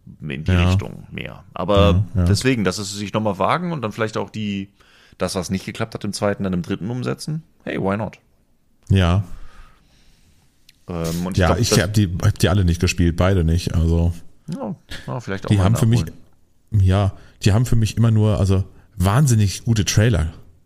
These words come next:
Speaker 2: verbinde ich damit. Das
Speaker 1: Ja.
Speaker 2: sah immer grafisch so krass aus.
Speaker 1: Ja, der Trailer jetzt sah auch schon richtig nice aus, auf jeden Fall.
Speaker 2: Total.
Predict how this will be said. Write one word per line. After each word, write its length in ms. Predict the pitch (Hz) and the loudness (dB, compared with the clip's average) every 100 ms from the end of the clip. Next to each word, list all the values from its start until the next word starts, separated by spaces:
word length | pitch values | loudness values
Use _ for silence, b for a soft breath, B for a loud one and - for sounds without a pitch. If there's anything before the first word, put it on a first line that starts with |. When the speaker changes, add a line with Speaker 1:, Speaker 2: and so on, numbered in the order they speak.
| _ | _
Speaker 2:
verbinde 400 | - - 90 80 | -6 0 2 2
ich 80 | 78 | 2
damit. 360 | - 73 73 - - - | 2 2 0 -4 -16 -4
Das 120 | 90 | 0
Speaker 1:
Ja. 40 | 87 | 0
Speaker 2:
sah 100 | 90 | 2
immer 260 | 90 85 | 2 0
grafisch 560 | - - 87 107 90 - | -2 0 2 2 0 0
so 160 | 90 110 | 0 0
krass 320 | - 120 - | 2 0 2
aus. 380 | - 95 - - | 0 0 -2 -10
Speaker 1:
Ja, 180 | - 73 | -10 -8
der 160 | 82 | -6
Trailer 280 | 73 95 76 | 0 2 2
jetzt 160 | 71 98 | -2 -2
sah 100 | 113 | 0
auch 140 | 117 | -2
schon 300 | - 82 76 | -4 -8 -8
richtig 280 | 78 73 73 | -12 -16 -16
nice 240 | - - - | -16 -16 -18
aus, 220 | - - | -20 -20
auf 100 | - | -16
jeden 160 | 78 80 | -16 -12
Fall. 200 | 82 78 | -8 0
Speaker 2:
Total. 540 | 85 - 107 76 | 2 2 2 2